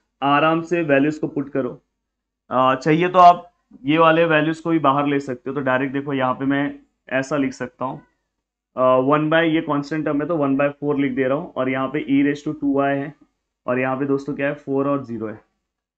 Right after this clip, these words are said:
अब अगर मैं, मुझे अगर इसे सॉल्व करना है तो वन बाय फ़ोर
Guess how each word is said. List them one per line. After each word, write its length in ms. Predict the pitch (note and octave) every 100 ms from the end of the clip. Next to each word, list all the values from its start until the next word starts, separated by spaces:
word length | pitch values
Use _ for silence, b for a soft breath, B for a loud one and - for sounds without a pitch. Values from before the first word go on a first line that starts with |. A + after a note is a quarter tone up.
| _ _
अब 160 | C#3 D#3
अगर 160 | F3+
मैं, 180 | F#3 F3
मुझे 240 | F3 D#3+ F3
अगर 180 | E3+ E3+
इसे 180 | E3 F3
सॉल्व 280 | E3+ D#3
करना 200 | D3+ D3+
है 60 | D#3
तो 60 | D#3+
वन 220 | C#3 C3+
बाय 140 | D3+
फ़ोर 400 | D3+ D3+ C3+ -